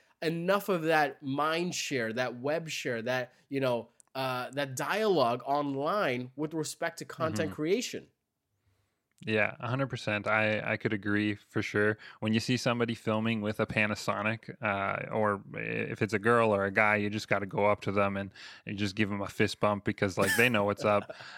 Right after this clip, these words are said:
Speaker 2: Uh, most Panasonic cameras, they work on a contrast detection autofocus system, and therefore the autofocus is just annoyingly unreliable, right?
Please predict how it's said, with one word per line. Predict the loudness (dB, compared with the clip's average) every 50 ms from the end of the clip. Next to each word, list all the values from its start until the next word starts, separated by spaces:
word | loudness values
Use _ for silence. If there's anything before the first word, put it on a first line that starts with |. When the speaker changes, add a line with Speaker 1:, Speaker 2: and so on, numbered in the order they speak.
| -12 -4
Speaker 2:
Uh, | -2 2 4 4 4 4 2 0 -2
most | 0 2 4 4 2 2 -2 _ _
Panasonic | -2 0 2 2 2 0 -2 0 0 0 2 0 0 -2 -4 -8 _ _
cameras, | -2 0 0 2 2 0 0 -2 -2 -4 -6 -2
they | 0 2 2 2
work | 2 2 0 0 0 -2 -4
on | -6 -4 -2 0 0 0 -2
a | -2 -4 -2 0 0 0 -2
contrast | -4 -8 -4 -2 0 0 -2 -2 -2 0 0 0 -2 -2 -6
detection | -6 -2 0 0 0 0 -2 -6 -6 -4 -2
autofocus | 0 2 2 2 2 2 0 0 0 0 -4 -6
system, | -2 -4 -4 -2 -2 -4 -4 -4 -8 -18 -18 -20 -16 -14 -8 -6
and | -2 0
therefore | 2 2 2 2 4 4 4 6 4 2 0 -4
the | -2 -2 0 0
autofocus | 2 2 2 2 2 2 2 2 2 2 2 0 -2 -2 -4 -6
is | -4 -4 -4 -2
just | -2 -2 -2 -2 -2 -8 -14 _ _ -2
annoyingly | 0 0 0 -2 0 2 2 4 4 2 0 0 -2 -2 -2 0 0 0 0 -2
unreliable, | 0 -2 0 0 2 0 2 2 2 2 2 2 0 -4 -6 -10 -12 _ _
right? | -2 0 0 0 0 -2